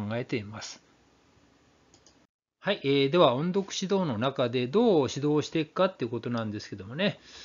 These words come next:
えー、必ずやってるのが難しいね、言葉の意味調べ、こう辞書を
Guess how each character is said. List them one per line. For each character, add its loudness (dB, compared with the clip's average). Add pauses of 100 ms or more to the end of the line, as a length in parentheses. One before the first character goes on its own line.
(200)
え 4
ー、 4
必 4
ず 2
や 6
っ 0
て -2
る 2
の 0
が 4
難 0
し -2
い -8
ね、 0
言 -2
葉 0
の -2
意 -2
味 -2
調 -2
べ、 -2
こ -6
う -4
辞 -8
書 0
を 0